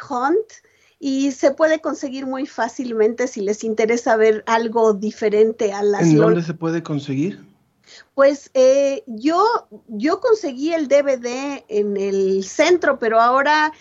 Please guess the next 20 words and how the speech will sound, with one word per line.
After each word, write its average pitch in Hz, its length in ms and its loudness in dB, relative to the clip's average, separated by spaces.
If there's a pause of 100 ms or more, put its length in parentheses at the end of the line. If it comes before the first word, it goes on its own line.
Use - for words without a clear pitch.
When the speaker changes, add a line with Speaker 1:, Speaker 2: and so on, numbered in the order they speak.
(300)
Speaker 1:
pues, 247 180 -2
me 262 140 -2
imagino 294 500 0
que 330 80 -8
en 269 100 -6
formato 247 520 -6
digital 240 580 -4
será 233 300 -2
fácil 240 460 -8
también 220 580 2
en 202 120 2
Speaker 2:
Muy 156 140 2
bien. 123 320 -6 (460)
Speaker 1:
Ujú. 233 360 -8 (420)
Speaker 2:
Frozen 160 500 0
River. 104 320 -6 (480)
Speaker 1:
Frozen. 156 440 4
Speaker 2:
Eh, 147 40 0
Li-, 156 380 -2 (1300)
Liliana. 165 680 -2